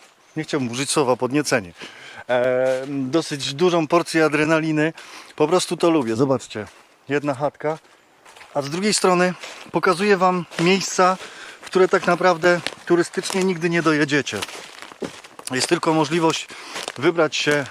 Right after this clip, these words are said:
z jakąś dobrą, eksplorującą ekipą, aby zobaczyć te miejsca. Są po prostu daleko w strefie, są pochowane,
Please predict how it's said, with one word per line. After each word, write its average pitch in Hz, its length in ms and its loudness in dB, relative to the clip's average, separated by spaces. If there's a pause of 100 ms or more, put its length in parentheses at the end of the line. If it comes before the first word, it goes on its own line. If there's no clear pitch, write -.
z 123 60 -8
jakąś 147 440 -2
dobrą, 156 320 2
eksplorującą 147 840 -2 (420)
ekipą, 143 480 0
aby 131 260 2 (640)
zobaczyć 143 560 0
te 170 120 0
miejsca. 151 300 2
Są 247 160 2
po 277 100 2
prostu 254 280 -2
daleko 214 380 2
w - 60 -2
strefie, 113 400 -2
są 170 220 0
pochowane, 170 680 2